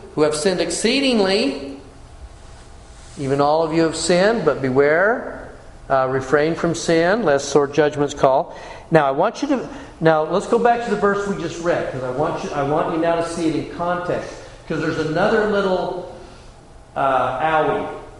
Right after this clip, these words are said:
coming. I always like to warn you when there are owies and the guilt things that are gonna show up. So this is a guilt alert, okay? You guys know what's coming? I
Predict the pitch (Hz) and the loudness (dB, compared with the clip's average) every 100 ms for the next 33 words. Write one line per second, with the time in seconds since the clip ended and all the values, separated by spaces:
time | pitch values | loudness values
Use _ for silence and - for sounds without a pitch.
0 | - 147 120 104 - - - 135 143 185 | -16 -10 -10 -10 -14 -18 -16 -10 -8 -6
1 | 160 139 156 147 131 131 117 113 117 131 | -6 -4 -2 -2 -4 -6 -8 -10 -8 -4
2 | 285 302 - - - - 123 113 107 - | -2 -4 -6 -10 -16 -16 -14 -12 -14 -8
3 | - 143 143 160 160 160 - - - 143 | -8 -6 -6 -6 -6 -8 -10 -16 -16 -14
4 | 135 139 139 - 143 147 - - - - | -12 -10 -8 -4 0 0 0 -4 -8 -12
5 | - - 156 170 175 170 - 185 190 175 | -10 -6 -4 -4 -6 -6 0 0 2 0
6 | 160 147 - - - - - 123 120 143 | 0 -2 -4 -10 -16 -20 -16 -10 -8 -6
7 | 151 - - - - 120 123 147 147 160 | -8 -12 -16 -18 -10 -8 -4 -4 -4 -2
8 | 160 185 208 - | -2 -2 -2 -6